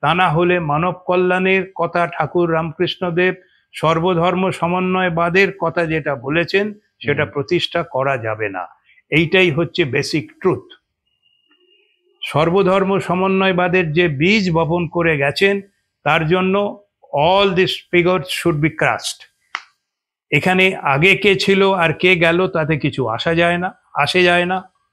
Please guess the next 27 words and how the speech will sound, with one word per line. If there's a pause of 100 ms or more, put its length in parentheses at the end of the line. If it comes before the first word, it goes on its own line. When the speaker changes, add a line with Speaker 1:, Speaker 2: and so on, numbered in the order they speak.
(280)
Speaker 1:
তৈরি
হচ্ছে
future
army
of
the
world, (460)
যার
জন্য
আজাদিন
ফৌজ
তৈরি
হয়েছিল, (400)
যার
জন্য
আজকে
এই
বৃদ্ধ
বয়সেও
আমাকে
ধৈর্য
ধরে
থাকতে
হচ্ছে। (600)
এটাই
হচ্ছে
ট্রুথ।